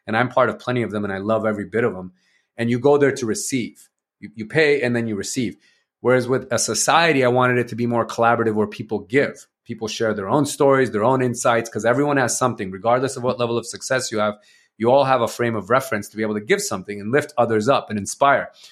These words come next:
So it's not just the real estate community, although the majority of our members and people that are joining now as we've gotten started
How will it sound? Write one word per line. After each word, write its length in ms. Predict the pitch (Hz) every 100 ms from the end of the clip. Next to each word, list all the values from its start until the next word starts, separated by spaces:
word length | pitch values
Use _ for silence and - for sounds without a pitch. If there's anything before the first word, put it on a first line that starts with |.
| _ _ -
So 120 | 147
it's 120 | 143
not 240 | 202 185
just 360 | 120 165 156 -
the 80 | 131
real 160 | 131
estate 280 | 120 120 107
community, 300 | 107 107 135
although 220 | 131 117
the 80 | 113
majority 440 | 110 101 110 113 113
of 100 | 110
our 100 | 104
members 380 | 110 107 107
and 100 | 104
people 220 | 92 107 107
that 100 | 104
are 100 | 90
joining 400 | 101 107 104 101
now 220 | 98 98
as 120 | 95
we've 140 | 98
gotten 240 | 90 101 92
started 380 | - 107 104